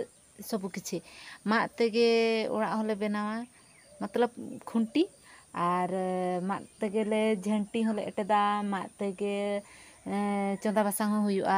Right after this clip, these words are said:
ᱢᱟᱫ ᱨᱮᱱᱟᱜ ᱜᱮ ᱯᱟᱨᱠᱚᱢ ᱦᱚᱸᱞᱮ ᱵᱮᱱᱟᱣᱟ᱾ ᱟᱨ ᱢᱮᱱ ᱞᱮᱠᱷᱟᱱ ᱫᱚ ᱢᱟᱫ ᱜᱮ ᱟᱞᱮ ᱫᱚ ᱩᱸ, ᱟᱹᱰᱤᱜᱟᱱ ᱫᱚᱨᱠᱟᱨ ᱡᱤᱱᱤᱥ, ᱟᱹᱰᱤᱜᱟᱱ, ᱟᱹᱰᱤᱜᱟᱱ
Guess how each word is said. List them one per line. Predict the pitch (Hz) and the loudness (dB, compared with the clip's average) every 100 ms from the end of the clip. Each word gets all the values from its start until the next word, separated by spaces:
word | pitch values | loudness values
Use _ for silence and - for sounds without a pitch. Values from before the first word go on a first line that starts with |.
| 202 | 2
ᱢᱟᱫ | 196 190 185 185 | 2 0 -2 -4
ᱨᱮᱱᱟᱜ | 196 196 - | -2 -2 -4
ᱜᱮ | 185 202 | -4 -2
ᱯᱟᱨᱠᱚᱢ | 190 185 196 196 | -2 -2 -4 -2
ᱦᱚᱸᱞᱮ | 190 196 185 | -2 -2 -2
ᱵᱮᱱᱟᱣᱟ᱾ | 190 190 190 214 - - - - - - | -2 -2 -2 -4 -8 -20 -20 -20 -12 -4
ᱟᱨ | 185 180 180 180 180 180 175 175 175 180 175 - - - - | -2 0 0 0 -2 0 0 0 0 -4 -8 -18 -20 -20 -6
ᱢᱮᱱ | 214 233 | 0 2
ᱞᱮᱠᱷᱟᱱ | 247 254 | 2 2
ᱫᱚ | 269 | 2
ᱢᱟᱫ | 247 233 240 233 | 4 4 2 2
ᱜᱮ | 254 | 2
ᱟᱞᱮ | 240 | 2
ᱫᱚ | 240 311 - - - - - - | 0 -2 -4 -18 -20 -20 -18 -8
ᱩᱸ, | 196 196 196 196 190 190 190 185 185 | -4 -2 -2 -2 -2 -2 -2 -2 -2
ᱟᱹᱰᱤᱜᱟᱱ | 202 233 240 | 0 2 2
ᱫᱚᱨᱠᱟᱨ | 214 202 214 208 | 0 0 2 0
ᱡᱤᱱᱤᱥ, | 202 196 - | -2 -4 -4
ᱟᱹᱰᱤᱜᱟᱱ, | 185 208 226 294 277 240 220 - | -2 0 2 2 4 2 -2 -2
ᱟᱹᱰᱤᱜᱟᱱ | 190 190 277 208 - 277 | -4 -2 -4 -4 2 4